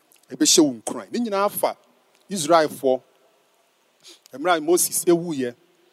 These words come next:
na Joshua ɛbɛdii wɔn anim. Bɔhyɛ a na Nyankopɔn de ama Israelfoɔ. Wɔde Canaan ɛhyɛɛ wɔn agya Abraham bɔ. sɛ asase a nufusuo ne nnepa es-, ɛtene wɔ so,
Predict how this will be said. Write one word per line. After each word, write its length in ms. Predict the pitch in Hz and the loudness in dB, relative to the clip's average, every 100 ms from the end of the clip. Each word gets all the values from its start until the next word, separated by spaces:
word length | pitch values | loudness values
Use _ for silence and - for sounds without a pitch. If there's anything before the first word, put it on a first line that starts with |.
| _ _ _ | _ _ _
na 120 | 156 190 | 0 0
Joshua 540 | 196 202 - 165 143 | 4 4 4 2 2
ɛbɛdii 300 | 160 185 202 | 0 -4 -4
wɔn 200 | 160 127 | -4 -4
anim. 280 | 120 127 117 _ _ _ _ _ _ _ _ - | -6 -8 -10 _ _ _ _ _ _ _ _ 0
Bɔhyɛ 320 | 254 - 247 | 0 2 0
a 40 | |
na 80 | 226 | -2
Nyankopɔn 580 | 214 175 170 - 190 190 | -4 -4 -4 -4 -2 0
de 80 | 190 | 0
ama 180 | 196 196 | -2 -4
Israelfoɔ. 680 | 180 147 160 139 - 113 95 _ _ _ _ _ _ _ _ _ _ | -8 -4 -2 -2 -4 -16 -20 _ _ _ _ _ _ _ _ _ _
Wɔde 240 | 294 302 | -6 -6
Canaan 420 | - 320 277 165 113 _ _ _ - | -2 -2 -2 -8 -18 _ _ _ -6
ɛhyɛɛ 480 | 226 - 190 151 107 | -4 0 0 -2 -2
wɔn 240 | 139 202 | -4 -2
agya 260 | 220 160 123 185 | -4 -4 -6 -6
Abraham 460 | 180 175 143 117 | -2 -4 -4 -10
bɔ. 160 | 123 113 _ _ _ _ _ - | -10 -12 _ _ _ _ _ -10
sɛ 120 | - - | -8 -6
asase 540 | 156 - 156 - 226 | -6 -2 -2 -2 -4
a 80 | 208 | -4
nufusuo 500 | 190 - 220 - 190 | -4 -10 -8 -6 -6
ne 80 | 196 | -8
nnepa 380 | 165 - 165 170 | -10 -8 -8 -8
es-, 340 | 170 165 - - | -12 -8 -8 -6
ɛtene 360 | 170 170 190 185 | -8 -6 -6 -4
wɔ 160 | 127 | -4
so, 180 | - | -6